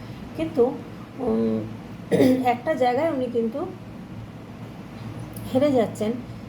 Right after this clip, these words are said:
বা থেমে যাচ্ছেন, যেটা, আহ, মনের মানুষের অভাব। সেই মনের মানুষের অভাবের জায়গাটা উনি একটা যে কোনো সাকসেসফুল বিজনেস করেন বা জব করেন সেখানে কিন্তু উনি স্টেবল।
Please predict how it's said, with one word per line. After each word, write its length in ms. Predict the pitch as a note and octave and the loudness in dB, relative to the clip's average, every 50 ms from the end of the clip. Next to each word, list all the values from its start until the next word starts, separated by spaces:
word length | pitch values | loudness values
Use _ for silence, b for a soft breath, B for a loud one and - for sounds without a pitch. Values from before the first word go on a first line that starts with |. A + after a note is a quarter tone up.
| - - | -2 0
বা 120 | - A#3 | 2 2
থেমে 360 | A#3 - - C#4 C#4+ D#4 D#4 | 2 2 0 0 2 2 4
যাচ্ছেন, 500 | C#4 B3+ A3+ - - - A3+ A#3+ B3 A#3+ | 4 4 4 4 2 0 0 0 0 0
যেটা, 300 | A3 A#3+ A#3+ C#4 C#4 A#3 | 0 0 2 2 2 2
আহ, 960 | G3+ A#3+ - - - - - - - - - - A3 G#3+ G3+ G3+ G3+ G3+ G3+ | 2 0 -4 -8 -12 -12 -12 -12 -12 -8 -4 0 0 2 2 2 0 0 2
মনের 340 | A3 A#3 C4 C#4 C#4+ D4+ D4 | 2 2 2 2 2 2 4
মানুষের 800 | C#4 B3 A3+ G#3 A#3 C4+ - - - - B3 C#4 D4 D4+ - - | 4 4 4 4 2 0 0 -2 -4 -4 -2 -2 -2 -2 0 2
অভাব। 320 | A3 F#3 E3 E3+ F#3 E3 - - B B B B B - - | 2 2 2 0 0 0 -2 -4 B B B B B -12 -6
সেই 160 | - D4 D4+ | -4 0 2
মনের 360 | C#4 B3 A#3 B3 B3 C#4 C#4+ | 4 4 4 4 4 2 2
মানুষের 480 | C4 A#3+ A3 A3+ B3 C4 B3+ D4+ D#4 C#4+ | 2 2 2 2 0 0 0 0 2 4
অভাবের 420 | B3+ A#3 A#3 B3+ B3 D4 D4+ C4 | 4 6 4 4 2 0 -2 0
জায়গাটা 540 | - B3 A3+ A3 A3+ B3 C#4 C4+ - G#3+ A3 | 2 4 4 4 4 2 0 0 2 0 0
উনি 220 | A#3 B3 C4 C#4 C#4+ | 0 0 0 0 -2
একটা 400 | C#4+ C#4 - - C4 A#3 A#3+ B3 B B B B B B - A3+ | -2 -4 -2 -2 0 0 0 -2 B B B B B B -10 -4
যে 120 | A3 C#4 C#4+ | -2 -2 0
কোনো 240 | C#4+ D4 C#4+ C#4+ B3+ | 0 2 0 0 0
সাকসেসফুল 640 | - A3+ A3 A3 - C4 B3+ - - - A#3+ B3+ D4 D4+ - - - G#3+ G3 | 0 -2 -4 -2 -2 -4 -4 -2 2 4 4 4 4 0 -6 -8 -6 -2 2
বিজনেস 420 | G#3+ A3 G#3 G#3+ A#3 B3 A#3+ B3 - | 2 2 2 2 0 0 0 0 0
করেন 320 | A#3+ A3 A3 A3+ A3+ A3+ G#3+ G3 | 0 2 2 2 0 0 0 2
বা 160 | A3 A#3 B3 | 4 4 4
জব 260 | A3+ - G#3 G3+ G3+ - - - | 4 4 2 2 0 -2 -4 -4
করেন 280 | G3+ F#3+ F#3+ G3 G#3+ A3 B B B B B B - | -2 -2 0 -2 -4 -6 B B B B B B -12
সেখানে 360 | - - D4 C#4 - D4+ E4 D#4+ | -6 -4 -4 -4 -2 -2 -4 -2
কিন্তু 240 | D#4 D#4 C#4 D4+ | -2 -2 -4 -2
উনি 160 | D#4 D4+ D4 C4 | -2 0 -2 -2
স্টেবল। 400 | - - - G#3 D#3+ - C#3+ | -2 0 2 2 2 2 2